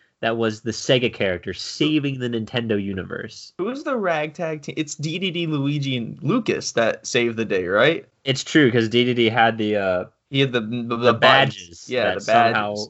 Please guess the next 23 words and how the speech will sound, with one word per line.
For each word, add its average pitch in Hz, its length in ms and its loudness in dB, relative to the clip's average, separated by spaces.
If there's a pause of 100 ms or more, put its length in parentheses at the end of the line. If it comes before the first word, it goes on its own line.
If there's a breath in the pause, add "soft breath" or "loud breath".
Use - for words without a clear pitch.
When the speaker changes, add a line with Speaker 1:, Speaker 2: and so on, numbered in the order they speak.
Speaker 1:
reversed 110 580 -4
the 101 60 -8
statue 107 580 -4
forms. 82 460 -14 (160)
Speaker 2:
Yeah, 190 180 0
Sonic 269 440 0
Speaker 1:
But 233 100 2
Speaker 2:
would've 220 120 0
been 180 60 -8
perfect. 208 500 2
Like, 147 120 -2
he 175 60 -4
was 185 80 -4
the 170 100 2
only 151 300 -4
one 143 240 -4
left 135 240 0
to 147 60 -2
save 135 360 -2
the 127 100 -6
world. 127 360 2
<laughs> 139 180 2
That - 0 -